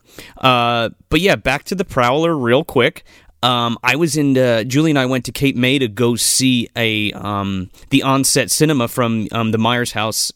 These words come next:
and see, uh, the guy, um, Benny, who runs that, uh, did a showing of The Prowler in Cape May with, um, Vicky Dawson on set, the, the main final girl. Uh,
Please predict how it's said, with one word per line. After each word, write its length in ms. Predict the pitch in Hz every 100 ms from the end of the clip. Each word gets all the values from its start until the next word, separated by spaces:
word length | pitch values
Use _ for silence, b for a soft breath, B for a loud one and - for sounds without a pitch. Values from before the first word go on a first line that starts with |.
| -
and 180 | 127
see, 460 | 107 - 123 113 104 B B B
uh, 580 | - 107 101 87 80 50 -
the 240 | - 73 120
guy, 340 | 113 110 110
um, 300 | 104 95 92
Benny, 320 | - 120 139
who 120 | 117 110
runs 320 | 110 107 92
that, 260 | 101 98 - -
uh, 240 | 113 98 87
did 160 | 131 117
a 60 |
showing 460 | 107 - 135 131 117
of 120 | 107
The 80 | 104
Prowler 680 | - - 135 165 135 110 104 _
in 340 | - 156 151 135
Cape 280 | - 135 -
May 400 | 131 139 120 104 B B
with, 400 | 127 127 120 - - -
um, 540 | 120 113 104 95 92 - _ _ _ _ _ _ _ - -
Vicky 240 | 139 180 160
Dawson 520 | 117 135 202 - 110
on 200 | 92 92
set, 300 | - 110 95
the, 180 | 110 104
the 100 | 104
main 300 | 110 123 120
final 300 | - 120 110
girl. 380 | 117 127 110 - B B B -
Uh, 320 | 120 110 98